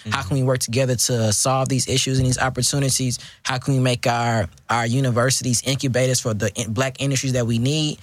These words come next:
Speaker 2: Mm-hmm.
Speaker 1: And then while you're there, come network, come with your business card, come with your businesses,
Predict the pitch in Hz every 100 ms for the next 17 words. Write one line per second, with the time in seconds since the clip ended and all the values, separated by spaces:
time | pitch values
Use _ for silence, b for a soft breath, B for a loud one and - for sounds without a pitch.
0 | B 95 85 101 120 117 117 131 127 120
1 | 147 139 - - 123 131 127 110 - 139
2 | 127 113 127 131 120 - 104 101 139 123
3 | 127 107 135 127 120 - 92